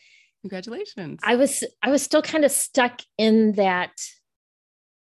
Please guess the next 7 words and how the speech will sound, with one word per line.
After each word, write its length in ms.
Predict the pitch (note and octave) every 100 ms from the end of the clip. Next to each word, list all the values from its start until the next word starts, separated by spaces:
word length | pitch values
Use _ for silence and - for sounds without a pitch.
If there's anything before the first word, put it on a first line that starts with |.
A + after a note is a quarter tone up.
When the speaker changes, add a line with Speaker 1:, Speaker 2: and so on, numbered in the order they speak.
| _ _ _ _
Speaker 2:
I 120 | G3+
can't 560 | G3+ - - B3 B3+ -
ask 280 | B3+ B3+ -
for 100 | C4+
anything, 580 | A#3+ B3+ B3+ C4 C4
partially 480 | B3+ B3+ B3+ C#4 B3+
because 680 | A3+ A3+ A3 G3+ G3 G3+ G3